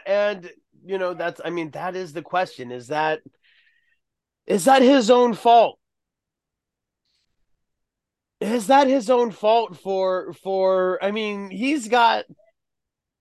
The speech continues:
i-, is there an actor that has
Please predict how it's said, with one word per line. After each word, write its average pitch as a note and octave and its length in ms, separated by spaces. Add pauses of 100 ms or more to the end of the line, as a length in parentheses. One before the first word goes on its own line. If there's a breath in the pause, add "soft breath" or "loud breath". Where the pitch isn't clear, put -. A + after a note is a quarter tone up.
(1160)
i-, B3+ 160
is D#4 200
there G#4 200
an C#4+ 220
actor C4+ 720 (520)
that A3 560
has G#3+ 920